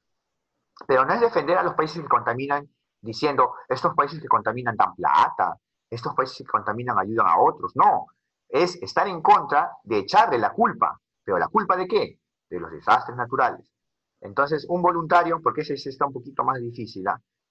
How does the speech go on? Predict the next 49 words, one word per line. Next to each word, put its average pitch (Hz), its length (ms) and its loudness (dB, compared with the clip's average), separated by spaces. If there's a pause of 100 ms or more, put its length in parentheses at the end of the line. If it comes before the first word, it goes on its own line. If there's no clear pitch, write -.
(140)
Entonces, 98 220 -12
si 123 80 -10
de 113 120 2
repente 135 340 -2
llamo 135 280 2
a 131 40 4
alguien, 131 320 -8 (520)
eh, - 60 -20 (380)
eh, 82 400 -16
ya, 110 240 4
a 113 40 4
ver, 127 180 0
Diego 147 280 4
Rojas, 110 520 -2
ya 113 120 0
el 135 80 2
último, 156 260 -2
ahora 143 260 4
sí, 147 140 -8
a, 143 60 2
a 117 180 -2
los 113 120 0
demás 127 280 -2
les 127 100 -10
pregunto 120 380 -4
el 107 140 -6
diez. 101 280 -8 (480)
Vamos, 135 360 4 (160)
dame 175 180 2
un 185 60 2
argumento 165 340 0
en 139 120 -6
contra 170 400 2
de 127 120 0
la 104 120 0
culpa 160 300 -2
de 131 100 0
los 107 80 -6
desastres 139 340 -8
naturales, 143 500 0 (240)
la 113 120 -4
tienen 143 260 -4
los 123 120 -4
países 139 340 -2
que 123 60 -6
contaminan 110 480 -2
mucho. 85 280 -16 (260)
A 98 100 0
ver. 101 160 0